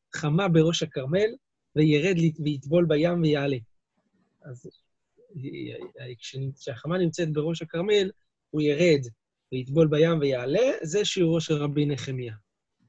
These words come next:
זה השיעור של בין השמשות, ש-, ש-, שלפיו, אה, ידע מתי אחר כך נעשה הלילה. טוב. כיוון שהגמרא הזכירה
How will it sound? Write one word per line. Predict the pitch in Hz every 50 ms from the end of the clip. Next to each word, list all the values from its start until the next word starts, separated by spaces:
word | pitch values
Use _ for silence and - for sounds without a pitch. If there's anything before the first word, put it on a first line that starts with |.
| _ _ _ _
זה | 165 165
השיעור | 165 - - 175 165 156
של | - - 143
בין | 143 143 151 151
השמשות, | 143 - - 156 143 - - 190 175 175 180 170 - _ _ _ _ _ _ _ _ _ _
ש-, | - - 139 135 135 135 -
ש-, | - - 139 131 - - -
שלפיו, | - - - 131 127 117 - - 165 160 147 147 180 - _ _ _ _ _ _ _ -
אה, | 135 131 127 123 123 123 127 123 123 127 - - _ _ _ _ _ _ _ _ _ _
ידע | - 143 139 139 135 160 160 156
מתי | 147 127 - - 147 147 143 143 139 139 135 - -
אחר | 117 - - 135 127 120
כך | - - 113 - 143
נעשה | 135 123 113 - 139 135
הלילה. | 131 135 135 139 131 127 113 107 104 104 _ _ _ _ _ _ _ _ _ _ _ _ _ _
טוב. | - 127 - _ _ _ _ _ _ _ _ _ _ _ _ _ _ _ _ _ _ _
כיוון | - 160 170 196 180
שהגמרא | 160 - 165 156 156 160 165 165
הזכירה | 156 - - 175 170